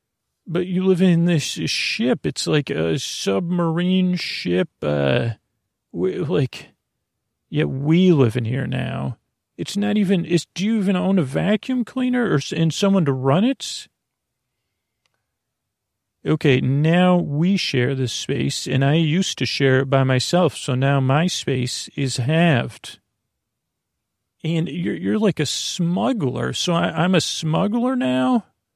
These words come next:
Okay, well, according to your fiancé, you put people into deep sleep and make them drool, uh, like, obscene amounts. Anyway, I'm not just a smuggler. I'm more of, like, a jack of all trades. Like, mostly I just do repairs. We travel around, see the universe.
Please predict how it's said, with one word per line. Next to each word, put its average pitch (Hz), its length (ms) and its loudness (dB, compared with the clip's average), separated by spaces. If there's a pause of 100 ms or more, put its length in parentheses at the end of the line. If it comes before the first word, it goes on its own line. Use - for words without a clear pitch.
(560)
Okay, 151 320 2
well, 139 320 0
according 240 440 0
to 143 60 -4
your 143 120 0
fiancé, 135 880 -2
you 147 800 0
put 170 200 -4
people 139 300 0
into 131 200 0
deep 139 280 -2
sleep 170 500 0
and 127 340 -2
make 139 260 0
them 123 200 0
drool, 135 640 0
uh, 143 440 -2
like, 120 160 -2
obscene 147 400 -2
amounts. 139 760 -2 (1800)
Anyway, 143 420 0
I'm 151 140 2
not 190 160 2
just - 220 -2
a 147 60 -6
smuggler. 135 560 0
I'm 135 80 0
more 160 180 4
of, 139 80 0
like, 143 200 0
a 135 120 0
jack 139 520 0
of 127 140 -4
all 135 240 2
trades. 135 840 0
Like, 160 180 2
mostly 196 480 0
I 147 40 2
just 139 280 -6
do 185 100 -2
repairs. 185 880 0
We 143 100 0
travel 135 600 2
around, 180 960 0
see 131 360 -2
the 131 160 -2
universe. 185 1300 0